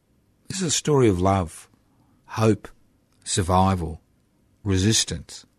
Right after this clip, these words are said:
It is part of our D N A as a community. I invite you to join us on the twentieth of January,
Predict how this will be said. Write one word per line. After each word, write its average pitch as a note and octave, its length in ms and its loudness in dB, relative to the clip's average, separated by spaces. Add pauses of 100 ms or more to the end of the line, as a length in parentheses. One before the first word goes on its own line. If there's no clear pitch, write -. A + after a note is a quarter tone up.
(1500)
It A2+ 60 -2
is A2+ 140 -2
part C3 240 2
of A#2 100 4
our A2 160 6
D G#2 240 4
N F#2+ 100 2
A F#2 400 0 (300)
as F2+ 160 -10
a F2+ 60 -12
community. F2 640 -8 (1000)
I B2+ 180 0
invite A#2+ 420 2
you F#2+ 100 -2
to F2+ 80 -2
join G#2 400 0
us - 140 -6
on F#2+ 60 -4
the F2+ 100 -4
twentieth G2+ 400 -4
of E2 100 -6
January, E2+ 680 -6